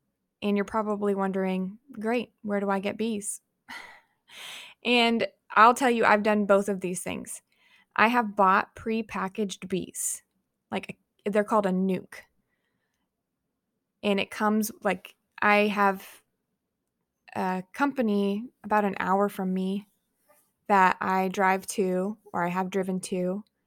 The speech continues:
and all they do is they just put together new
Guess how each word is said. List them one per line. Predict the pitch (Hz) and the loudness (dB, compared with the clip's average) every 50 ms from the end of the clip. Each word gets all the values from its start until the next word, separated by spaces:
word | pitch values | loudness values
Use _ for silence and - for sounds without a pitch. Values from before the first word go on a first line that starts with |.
| _ _ _ _ _ _ _ _ _ _ - - | _ _ _ _ _ _ _ _ _ _ -6 -2
and | 214 202 202 196 196 196 - - | 0 2 2 2 0 0 0 4
all | 202 202 220 233 | 6 6 6 6
they | 233 226 226 | 6 4 4
do | 220 240 247 240 226 | 4 6 6 6 4
is | - - - 190 185 | 4 2 0 0 -2
they | - 190 190 190 | -2 -2 -2 -2
just | 190 - 196 190 190 190 - - | -2 -2 -2 -2 -2 -2 -6 -8
put | - 202 - - | -8 -10 -10 -6
together | - 190 190 185 185 180 185 185 185 185 185 185 202 - _ _ _ _ _ _ _ _ _ _ _ _ _ _ _ _ _ _ _ _ _ _ _ _ _ _ _ - | -6 -4 -2 -2 0 0 0 0 0 -2 -2 -4 -8 -14 _ _ _ _ _ _ _ _ _ _ _ _ _ _ _ _ _ _ _ _ _ _ _ _ _ _ _ -6
new | 208 202 202 208 202 202 208 208 214 214 220 | -2 0 2 2 2 4 2 2 0 -2 -6